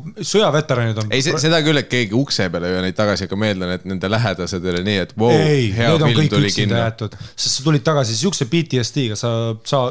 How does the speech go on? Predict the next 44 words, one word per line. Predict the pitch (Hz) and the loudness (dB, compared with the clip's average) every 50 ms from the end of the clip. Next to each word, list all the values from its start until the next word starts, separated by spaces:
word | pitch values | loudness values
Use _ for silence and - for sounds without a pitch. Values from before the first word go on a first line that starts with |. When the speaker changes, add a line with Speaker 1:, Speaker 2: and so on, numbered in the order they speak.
| - 120 | -4 -2
Speaker 1:
kohe | - 180 202 180 151 | 0 2 4 4 4
lahutad, | 131 131 123 120 123 117 - 160 160 156 - - - - - | 2 2 2 0 -2 -2 -2 -2 -2 -2 -4 -10 -20 -20 -12
sest | - - - 113 110 110 | -8 -6 -6 -6 -6 -6
et | - - | -6 -4
sa | - 131 120 110 - - - - - 139 147 | -2 -2 -2 -2 -6 -10 -14 -6 -4 -2 -2
ärkad | 139 - 135 147 165 | 0 0 2 2 2
öösel | 156 - - 135 | 2 2 2 2
ülesse | 143 135 120 113 - - 113 110 104 - - - - - - | 2 2 2 0 -2 -4 -4 -4 -4 -8 -12 -20 -20 -12 -6
ja | 127 123 120 117 - - - - - - - - | -4 -4 -4 -6 -8 -16 -20 -20 -20 -16 -4 0
tambid | 156 151 147 135 131 123 113 110 | 0 2 2 2 0 0 0 0
oma | 110 107 110 | 0 0 0
naist | 110 117 120 120 - - | 0 0 0 -2 -2 -4
karjudes, | - - 131 120 110 110 107 104 104 - | -2 -2 0 0 0 0 -2 -2 -4 -6
et | 113 107 - | -6 -8 -6
sure | - - 135 131 123 110 98 | -2 0 0 2 0 0 -2
sa | - 110 104 | -4 -4 -2
räpane, | 117 120 117 - 110 104 107 110 98 - - - - | -2 -4 -4 -4 -4 -2 0 -2 -2 -2 -6 -14 -14
<laughs> | - - - - | -12 -6 -4 -2
kuradi, | - - 160 120 110 - - 113 113 - - - - | 0 0 0 0 -2 -4 -6 -6 -6 -8 -12 -12 -4
mida | - 143 135 139 135 | -2 -2 0 2 2
iganes. | 139 127 123 110 101 98 - 110 | 2 0 0 -2 -4 -4 -2 -2
Speaker 2:
Ei, | 117 110 | 0 2
se-, | 135 135 - - | 0 0 0 -2
seda | 110 110 107 98 | 0 0 2 2
küll, | 92 95 95 87 82 82 | 2 0 0 -2 -4 -4
sa | 90 82 85 | -6 -6 -8
tõenäoliselt | 85 - - 95 90 87 87 90 - 90 | -6 -2 -2 0 0 0 -2 -2 -2 -2
hakkad | 87 - 90 87 101 | -2 -2 0 2 2
jooma | 101 101 92 87 82 82 | 4 4 2 2 0 -2
ja | 87 90 | 0 0
tahad | 90 87 87 | 0 2 0
Speaker 1:
Sa | 95 | 0
Speaker 2:
üksinda | 92 - - 156 143 | 0 0 0 2 2
Speaker 1:
oled | - | 2
Speaker 2:
olla. | - - | 2 2
Speaker 1:
tänavatel | 151 147 139 131 127 127 120 - 131 123 113 113 113 117 - - | 2 2 2 2 0 -2 -2 -2 -2 -2 -2 -2 -4 -4 -6 -4
üksinda, | - 151 147 123 - 120 117 113 107 110 107 101 | -2 0 0 0 0 -2 -2 0 0 -2 -2 -2
sa | - 127 | 0 0
oled, | 123 117 | 0 0
noh, | 107 120 113 101 - - - - | 0 -2 -2 -4 -6 -8 -2 0
meie, | 151 170 165 151 135 151 190 | 2 2 2 2 0 0 0
meie | 170 185 190 156 - | 2 2 2 2 2
sõjaveteranid | 170 165 156 139 135 143 139 - 131 117 117 113 110 107 104 98 - - - - - - | 2 2 2 2 2 0 0 -2 -2 -2 -2 -2 -2 -4 -6 -10 -14 -18 -20 -20 -12 -8
on | 123 120 | -8 -6